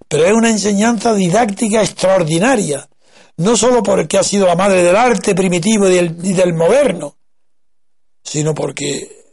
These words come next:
en las enseñanzas y costumbres de los dioses, a imitación de los humanos, que esos son dioses de mayor fuerza, mayor potencia, pero son como los humanos,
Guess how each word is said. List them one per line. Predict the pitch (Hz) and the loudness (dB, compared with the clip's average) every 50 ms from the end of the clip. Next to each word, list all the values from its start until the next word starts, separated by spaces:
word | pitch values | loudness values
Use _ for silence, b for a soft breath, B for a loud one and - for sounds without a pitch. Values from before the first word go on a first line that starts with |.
| _ _ _ _ _ _ _ _ _ - | _ _ _ _ _ _ _ _ _ -6
en | - 180 165 | -4 -2 0
las | 165 165 165 | 0 0 0
enseñanzas | 160 147 - 151 156 156 170 220 254 262 254 202 - 226 226 202 - - - - _ _ _ _ b b b b b b b b b b | 0 -2 -4 -4 -4 -2 0 0 0 0 0 -2 -2 -2 -2 -2 -2 -6 -12 -16 _ _ _ _ b b b b b b b b b b
y | - 190 165 | -2 -2 0
costumbres | - 185 151 - - 240 240 226 220 208 196 185 165 139 - - - _ _ _ _ _ _ _ _ _ _ _ _ _ _ _ b b b b b b | 0 -2 -4 -4 -2 -2 0 0 0 0 0 0 -2 -4 -6 -10 -14 _ _ _ _ _ _ _ _ _ _ _ _ _ _ _ b b b b b b
de | 147 160 170 | -2 0 2
los | 175 170 151 147 | 2 2 0 0
dioses, | 160 185 208 196 - - - - - - | -2 0 0 0 0 -2 -6 -8 -6 -4
a | 240 214 196 | -2 0 0
imitación | 196 185 190 175 165 175 151 - 196 233 226 208 | 0 0 -2 -2 -2 -2 -2 -2 -2 -2 -2 -2
de | 185 180 | -2 -2
los | 202 233 226 208 | 0 0 0 0
humanos, | 185 190 190 180 185 196 - | 0 -2 -2 -2 -4 -4 -6
que | - 160 | -8 -8
esos | - - 147 | -8 -8 -8
son | 127 - 170 165 156 | -6 -6 -6 -4 -4
dioses | 151 180 190 165 - - 143 | -2 -2 -2 -2 -4 -8 -8
de | 135 147 | -6 -6
mayor | 131 151 170 175 180 180 180 165 | -4 -4 -2 0 0 0 -2 -4
fuerza, | - - 196 202 165 - 156 156 | -4 -2 -2 -2 -2 -4 -10 -10
mayor | - 165 160 170 175 165 | -8 -4 -2 -2 -2 -2
potencia, | 170 170 165 190 190 170 151 143 - B B B B B B | -4 -6 -4 -4 -6 -6 -6 -10 -14 B B B B B B
pero | - 147 135 120 | -10 -8 -6 -4
son | - 160 185 180 | -4 -4 -4 -4
como | 165 - 147 147 175 | -6 -8 -6 -4 -4
los | 190 - - | -4 -4 -4
humanos, | 190 175 165 160 147 143 151 - | -4 -2 -2 -2 -4 -6 -8 -14